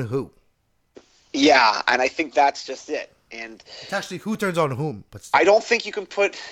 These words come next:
Speaker 2: I don't think they make Ro-, Reigns a heel. I think they put, McMahon has put too much stock in him. I think Ambrose has cooled off considerably since his feud with, uh, Rollins in, uh, in the summertime.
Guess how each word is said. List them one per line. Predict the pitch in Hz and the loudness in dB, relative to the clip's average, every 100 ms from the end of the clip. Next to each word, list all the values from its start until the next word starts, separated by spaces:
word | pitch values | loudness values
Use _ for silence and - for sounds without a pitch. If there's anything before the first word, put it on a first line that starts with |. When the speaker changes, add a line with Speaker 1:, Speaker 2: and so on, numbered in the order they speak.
| - - _ _ _ _ _ - _ _ _ | -20 -20 _ _ _ _ _ -20 _ _ _
Speaker 2:
I | - | 2
don't | 156 180 | 2 2
think | 190 | 2
they | 185 175 135 | 2 0 -4
make | 151 151 | -4 -2
Ro-, | 135 139 143 | -2 -2 -4
Reigns | 135 143 143 139 123 | -4 -4 -4 -10 -2
a | 139 | -2
heel. | 123 151 185 | 0 -2 -2
I | 113 | -2
think | 117 | -6
they | 120 | -12
put, | 123 - _ _ _ - | -12 -18 _ _ _ -16
McMahon | 135 143 143 | -10 -6 -6
has | 135 | -6
put | 131 | -6
too | 143 | -4
much | 139 | 0
stock | - 110 107 | 0 0 -2
in | 123 | -4
him. | 156 - _ _ _ _ _ _ - | -8 -10 _ _ _ _ _ _ -10
I | 139 | -4
think | 139 | -2
Ambrose | 127 127 127 127 127 | -2 0 0 0 -4
has | 127 - - - - | -6 -12 -14 -20 -18
cooled | - 220 175 | 0 4 6
off | 131 135 | 6 4
considerably | 143 - 139 127 143 | -4 -4 -4 -4 -8
since | 143 135 | -8 -8
his | 131 | -10
feud | - 135 | -10 -10
with, | 127 120 | -8 -4
uh, | 117 | -4
Rollins | 113 117 127 143 - | -2 -4 -6 -10 -12
in, | 113 113 110 | -12 -12 -10
uh, | 98 95 | -8 -10
in | 107 | -12
the | 101 | -6
summertime. | 113 107 - 110 165 | -6 -6 -6 -6 -6